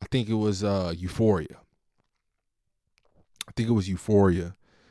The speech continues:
that had really good music. And, uh, it was something else that was on Netflix too, though. It was something on, on Netflix that had, oh, I know what it was. I know what it was. I know what it was. Uh, the show with the little kids.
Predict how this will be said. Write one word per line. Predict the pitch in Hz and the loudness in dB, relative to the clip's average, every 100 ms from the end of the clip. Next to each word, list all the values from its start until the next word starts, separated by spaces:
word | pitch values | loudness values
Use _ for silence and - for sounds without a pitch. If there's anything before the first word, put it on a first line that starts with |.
| _ _ _ | _ _ _
that | 95 | -2
had | 90 87 85 | 0 2 2
really | 87 85 | 0 0
good | 82 82 | -2 -2
music. | 82 82 80 73 - - _ _ _ - | -2 -4 -6 -12 -16 -20 _ _ _ -8
And, | 92 90 87 85 | -2 0 -2 -2
uh, | 87 87 87 82 80 87 - - _ _ _ _ _ _ _ _ - | 0 0 0 -2 -4 -6 -12 -20 _ _ _ _ _ _ _ _ -10
it | |
was | 147 - | -8 -6
something | 185 117 | -6 -4
else | 110 | -6
that | 107 | -6
was | 90 | -10
on | 87 92 | -10 -12
Netflix | 92 85 82 - - | -12 -12 -14 -14 -10
too, | - 71 | -10 -10
though. | 73 - | -12 -18
It | - | -4
was | 131 120 | -2 -2
something | 139 120 101 | -4 -6 -4
on, | 98 92 98 | -4 -4 -6
on | 95 92 | -4 -2
Netflix | 92 - 76 76 - - - _ _ _ _ _ _ | -2 -4 -10 -10 -14 -18 -20 _ _ _ _ _ _
that | 95 | -2
had, | 92 98 - | -2 -2 -4
oh, | 123 139 139 139 135 135 131 123 | -2 0 0 0 0 0 -2 -2
I | 151 | -2
know | 147 139 | -2 -2
what | 131 | -2
it | 120 | -4
was. | 113 131 139 139 120 - _ | -4 -4 -4 -4 -6 -10 _
I | 110 | -8
know | 120 | -4
what | 120 | -4
it | |
was. | 117 120 101 - | -6 -6 -8 -6
I | |
know | 107 | -4
what | 104 | -2
it | 107 | -2
was. | 110 98 90 - _ _ _ | -2 -2 -4 -12 _ _ _
Uh, | 110 110 98 95 | -4 -2 -2 -4
the | 98 | -6
show | - 135 | -2 0
with | 120 110 | 0 0
the | |
little | 113 107 | -2 -4
kids. | - 127 90 - - | -2 -2 -2 -6 -14